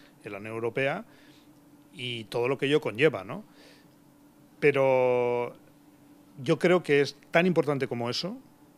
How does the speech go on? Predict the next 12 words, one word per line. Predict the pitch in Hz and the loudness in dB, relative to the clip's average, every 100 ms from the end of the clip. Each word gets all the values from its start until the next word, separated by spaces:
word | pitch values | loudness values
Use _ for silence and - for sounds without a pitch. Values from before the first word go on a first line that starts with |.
| _ - - | _ -20 -18
fíjate | - 117 113 117 | -12 -10 -8 -8
lo | 110 | -8
que | |
te | 110 | -10
voy | 135 | -10
a | 123 | -10
decir, | 110 135 156 - - - | -6 -8 -8 -18 -20 -16
tan | - 165 | -6 -4
importante | 160 156 156 143 | 2 2 2 0
como | 135 | -4
decir, | 131 147 143 - - - - - | -4 -2 -4 -6 -20 -20 -20 -10
eh, | 131 123 120 113 | -6 -4 -4 -8